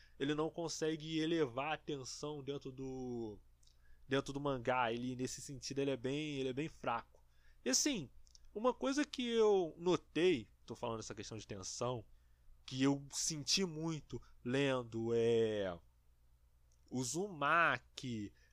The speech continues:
lendo Happiness, assistindo o Chique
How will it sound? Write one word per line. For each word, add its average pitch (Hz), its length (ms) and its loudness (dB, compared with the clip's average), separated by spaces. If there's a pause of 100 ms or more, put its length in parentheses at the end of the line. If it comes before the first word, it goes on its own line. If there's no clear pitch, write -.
lendo 117 920 0
Happiness, 147 1000 2 (220)
assistindo 151 1080 0 (100)
o 120 240 -2
Chique 208 720 0